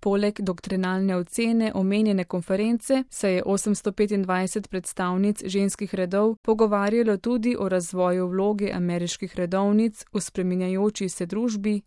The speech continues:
potrdile so sklep o nenasilju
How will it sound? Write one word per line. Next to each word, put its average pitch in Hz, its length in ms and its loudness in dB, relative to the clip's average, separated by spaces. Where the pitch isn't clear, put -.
potrdile 196 560 -2
so 190 140 -6
sklep 180 500 -6
o 190 80 -2
nenasilju 214 880 0